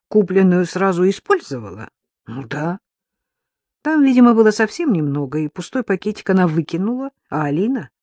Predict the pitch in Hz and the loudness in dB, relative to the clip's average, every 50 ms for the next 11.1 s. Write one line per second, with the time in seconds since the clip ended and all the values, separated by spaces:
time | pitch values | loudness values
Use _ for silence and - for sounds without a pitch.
0 | _ - - 254 - 233 160 - 117 117 110 101 101 113 - _ _ - _ _ | _ -8 -8 -4 -4 -4 -6 -6 -10 -12 -12 -14 -16 -18 -20 _ _ -20 _ _
1 | _ _ _ _ _ _ _ _ _ _ _ _ - - 175 196 185 165 190 196 | _ _ _ _ _ _ _ _ _ _ _ _ -4 -2 0 0 2 2 2 2
2 | 196 180 180 196 190 - - - 302 320 294 233 185 170 170 165 160 - _ _ | 2 0 0 -2 -4 -4 -6 -6 -4 -2 0 0 0 0 0 -2 -4 -6 _ _
3 | _ _ - 202 196 170 170 190 190 185 185 180 196 226 262 285 - 247 240 - | _ _ 2 2 2 4 4 2 2 2 2 0 -2 -2 -4 -6 -6 -8 -8 -8
4 | - - 123 123 - - - - 117 98 85 82 _ _ _ _ _ _ _ _ | -12 -12 -12 -12 -12 -14 -16 -16 -16 -16 -18 -20 _ _ _ _ _ _ _ _
5 | _ _ _ _ _ _ - 254 262 _ - 196 156 160 151 - 185 - 190 190 | _ _ _ _ _ _ -4 -4 -4 _ -2 -2 -2 -2 -2 -4 -4 -2 -2 -2
6 | - 202 196 214 220 - 208 196 - 196 196 190 175 - 202 208 202 196 220 226 | 0 0 0 0 0 -2 -2 -2 0 0 0 0 0 0 0 0 4 4 4 4
7 | 254 302 359 359 277 185 135 - - - _ _ _ _ _ _ - 208 196 - | 4 4 4 2 0 -2 -2 -6 -14 -20 _ _ _ _ _ _ -6 -4 -4 -2
8 | 269 294 302 285 269 247 220 - - 240 247 240 - 247 240 254 262 277 - - | -2 0 2 2 0 0 0 0 -2 -2 -2 -2 -4 -4 -2 -2 -2 -4 -4 -6
9 | - 202 170 151 135 - _ _ _ _ - 165 170 - - 180 165 151 - 160 | -6 -6 -6 -6 -6 -10 _ _ _ _ -8 -8 -6 -4 -2 -2 -2 -2 -4 -6
10 | 147 156 143 - - - 156 147 139 143 135 - - 240 277 302 277 214 156 123 | -6 -6 -10 -10 -10 -8 -8 -8 -8 -10 -10 -6 -4 -2 -2 -2 -2 -4 -4 -6
11 | 117 127 | -10 -14